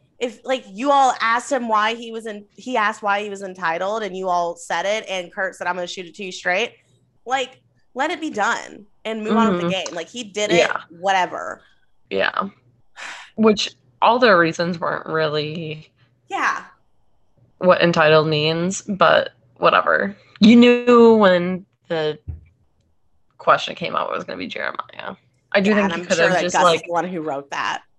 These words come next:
Speaker 2: Yeah, I do think he could have, you know, taken it in stride a little better. He,
Speaker 1: Mm-hmm.
Speaker 2: you know, kept making little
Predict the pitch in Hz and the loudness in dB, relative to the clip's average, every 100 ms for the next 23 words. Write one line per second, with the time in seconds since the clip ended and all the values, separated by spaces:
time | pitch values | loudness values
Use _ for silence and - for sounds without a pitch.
0 | _ _ - - 107 - - - - - | _ _ -20 -8 -6 -4 -8 -14 -8 -4
1 | 214 190 208 196 196 190 185 - 190 170 | -2 -2 -4 -2 -4 -4 -6 -4 -4 -2
2 | 160 160 160 175 - - _ _ _ _ | -2 -2 -4 -10 -20 -20 _ _ _ _
3 | 170 185 156 143 147 151 170 _ - - | -2 -2 0 -2 -2 -4 -6 _ -4 0
4 | 165 165 165 - 175 - 151 156 156 156 | 2 2 0 -2 -4 2 4 4 2 2
5 | 156 156 156 151 156 156 170 - 180 175 | 0 2 2 4 2 0 -4 -6 -6 -6
6 | 170 165 180 - - - - - 180 170 | -10 -10 -14 -10 -10 -8 -4 -2 2 2
7 | 175 170 165 160 | 4 4 6 6